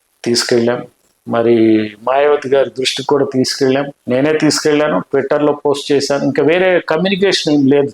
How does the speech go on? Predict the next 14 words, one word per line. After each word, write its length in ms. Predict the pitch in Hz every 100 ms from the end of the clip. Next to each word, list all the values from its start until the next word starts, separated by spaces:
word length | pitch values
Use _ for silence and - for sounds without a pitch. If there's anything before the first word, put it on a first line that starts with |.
| -
తీసుకెళ్ళటానికి 760 | 131 - 110 - 95 - - _ -
Twitter 420 | 127 120 139 113
తప్పిస్తే. 400 | 107 - - - - _ 117
అందువల్ల 600 | 131 147 160 170 160 160 -
కాంటాక్ట్ 520 | 160 190 214 208 208
కూడా 160 | 190 175
ఏమి 200 | 147 135
ఉండదు. 260 | 123 127 - 120
మాయావతి 460 | 123 135 151 151
గారి 180 | 156 156
మీటింగుల్లో 840 | 156 147 147 147 151 156 160 165 - _ 139
మేము 280 | 139 139 131
అందరూ 260 | 135 165
చూ-, 500 | 165 _ - 135 117